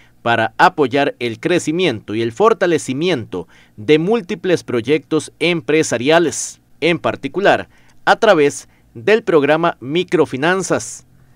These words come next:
La entidad estimula el emprendimiento de personas físicas y jurídicas a través del financiamiento y los servicios de desarrollo empresarial.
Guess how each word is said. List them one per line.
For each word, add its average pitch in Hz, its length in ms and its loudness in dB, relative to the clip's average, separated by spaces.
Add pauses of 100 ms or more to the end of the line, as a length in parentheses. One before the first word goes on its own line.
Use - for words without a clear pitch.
(200)
La 113 300 -2
entidad 160 540 0 (120)
estimula 156 720 -2 (180)
el 151 160 0
emprendimiento 185 920 -2
de 135 120 0
personas 117 540 -6
físicas 190 580 -4
y 147 100 -2
jurídicas 131 760 -4
a 196 100 2
través 151 500 0 (300)
del 208 240 2
financiamiento 139 1040 -2
y 220 140 -4
los 208 180 0
servicios 175 800 -2 (340)
de 123 340 4
desarrollo 143 800 0
empresarial. 151 1000 0